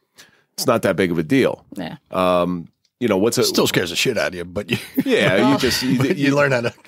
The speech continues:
Speaker 3: how to handle
Speaker 1: you're like,
Speaker 3: it.
Speaker 1: "Oh, okay, I felt this before."
Speaker 2: <laughs> To this day and age, again, I know people are gonna hear this. I'll, they're hearing things they probably don't know about me, whatever. Um,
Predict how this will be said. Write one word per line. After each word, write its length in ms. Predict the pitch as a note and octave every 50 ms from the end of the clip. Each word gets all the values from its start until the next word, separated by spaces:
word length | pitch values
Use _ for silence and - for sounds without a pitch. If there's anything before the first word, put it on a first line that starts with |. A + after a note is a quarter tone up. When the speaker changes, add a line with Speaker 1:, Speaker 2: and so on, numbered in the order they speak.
| - D#3+ -
Speaker 3:
how 60 | C3 B2
to 100 | A#2+ A2+
handle 240 | D3 E3 D3 C#3+ C3
Speaker 1:
you're 60 | A#2+
like, 20 |
Speaker 3:
it. 40 | C3+
Speaker 1:
"Oh, 180 | C3+ C3+ B2+ A#2+
okay, 200 | A2+ - G2+ F#2+
I 80 | G2 G#2
felt 260 | - - F#2 E2 D#2
this 160 | D#2+ - -
before." 380 | - B2 A2 E2+ D2 C2+ A1+ - - _
Speaker 2:
<laughs> 80 | -
To 100 | - G#3
this 200 | G3 G3+ A#3+ C#4
day 160 | - - A3+ A3+
and 100 | G#3+ F#3+
age, 360 | F3+ A3 A#3 - - - - _ _ _ - -
again, 220 | - E3 - B2 -
I 80 | - F#3+
know 220 | D3+ D3+ D#3 D#3 _ _ _ -
people 260 | - B3 A3+ - A3+
are 60 | A3+
gonna 160 | A3 A3+ G#3+
hear 160 | G3+ F3+ E3+ E3+
this. 160 | E3 F3 E3+ -
I'll, 200 | - C#3+ D3+ E3
they're 360 | - E3+ F3 E3+ - - C#4 C#4
hearing 220 | C4+ D4+ C#4+ C#4 C4
things 220 | C4+ C4 B3+ A#3+
they 100 | A#3 A3
probably 260 | G#3+ - F3+ F3 F3
don't 180 | F3+ E3+ D#3+ -
know 100 | D3+ D#3+
about 180 | D#3 D#3 C#3 D3
me, 140 | D3+ C#3+
whatever. 480 | D3+ C#3 C3+ C3+ - A2+ - A2 - - - - - - - - - _ -
Um, 460 | - C#3+ D3 D3 C#3+ C#3 D3+ D3+ D3+